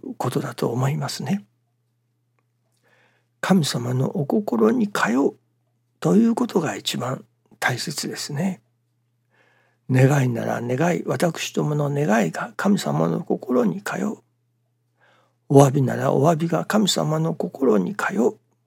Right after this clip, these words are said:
その神様のお心に通うということが大切だということですね。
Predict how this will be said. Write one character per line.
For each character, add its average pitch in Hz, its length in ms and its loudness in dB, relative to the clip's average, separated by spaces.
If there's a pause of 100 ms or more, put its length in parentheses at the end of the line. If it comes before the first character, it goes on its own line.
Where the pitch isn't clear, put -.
(120)
そ 202 160 2
の 202 180 2 (360)
神 302 260 -2
様 202 300 4
の 180 200 0
お 175 120 -2
心 127 440 2
に 131 300 -2
通 92 260 -2
う 147 200 4 (400)
と 190 160 2
い 233 80 4
う 220 60 -2
こ 254 120 -4
と 285 140 0
が 226 200 2 (540)
大 - 180 -4
切 - 300 -6
だ 151 140 -4
と - 240 -16 (220)
い 151 100 0
う 131 180 -4 (100)
こ 147 140 -8
と 170 120 -14
で - 100 -18
す - 160 -8
ね。 175 200 -6